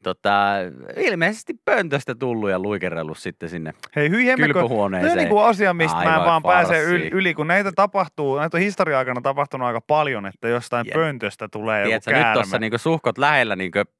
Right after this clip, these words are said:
Speaker 1: ei tarvi edes mennä kuin viisi kilsaa tonne suuntaan, niin siellä se on tapahtunut.
Speaker 2: Joo, kiva, kun tänään pitää lähteä taas kuvausreissulle, niin voin luvata, että mä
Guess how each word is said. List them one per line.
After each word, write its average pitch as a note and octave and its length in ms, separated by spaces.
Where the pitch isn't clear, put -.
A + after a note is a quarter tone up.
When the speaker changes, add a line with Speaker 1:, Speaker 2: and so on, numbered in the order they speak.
Speaker 1:
ei G2+ 120
tarvi A2 220
edes A2 140
mennä A#2 180
kuin A2+ 140
viisi C3+ 260
kilsaa F#2 340
tonne F#2+ 280
suuntaan, D2+ 420
niin D#2 100
siellä F2+ 240
se F#2+ 80
on F2+ 100
tapahtunut. F2 560
Speaker 2:
Joo, G#2 260
kiva, C#3 280
kun A#2+ 120
tänään A#2+ 300
pitää A#2 200
lähteä A2+ 280
taas A#2 180
kuvausreissulle, G2+ 800
niin G2+ 100
voin A#2 360
luvata, B2+ 480
että G2 180
mä G#2 260